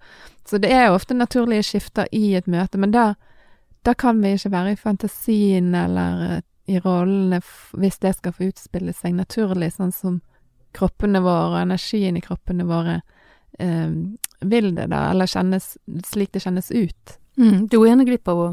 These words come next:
Speaker 2: ri bølgen, for å si det sånn, sant? Og
Speaker 1: Mm.
Speaker 2: det dreier seg veldig mye om å la det være ekte, og la det være ærlig, og så møtes derifra, og dykke inn i det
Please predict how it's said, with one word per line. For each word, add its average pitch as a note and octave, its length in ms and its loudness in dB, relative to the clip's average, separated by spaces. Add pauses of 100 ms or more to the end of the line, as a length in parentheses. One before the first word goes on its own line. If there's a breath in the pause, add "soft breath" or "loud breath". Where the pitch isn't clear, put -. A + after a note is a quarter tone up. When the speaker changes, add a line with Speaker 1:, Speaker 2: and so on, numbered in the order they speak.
(280)
Speaker 2:
ri G#3 160 6
bølgen, F3+ 480 4
for - 140 -8
å - 20 -6
si E3 160 -6
det D#3 140 -12
sånn, - 180 -12
sant? G3+ 220 -4
Og G#3 80 0
Speaker 1:
Mm. - 20 0
Speaker 2:
det G#3+ 140 -2
dreier G#3 180 -2
seg G3+ 160 -6
veldig F3+ 160 0
mye F#3 160 2
om F3+ 220 2
å D3+ 80 -2 (500 soft breath)
la F#3+ 160 6
det E3+ 80 0
være D3+ 240 -8
ekte, - 300 -8
og E3+ 80 -2
la F3 100 -2
det D#3+ 60 -4
være D#3 160 -4 (160)
ærlig, G3+ 320 -2 (100)
og E3+ 80 -6
så F3 220 -8 (340)
møtes D#3+ 640 2
derifra, D3+ 460 -6 (180)
og D3 320 -8 (800)
dykke F3 480 -4
inn F3 220 2
i D3 100 2
det D3+ 140 -2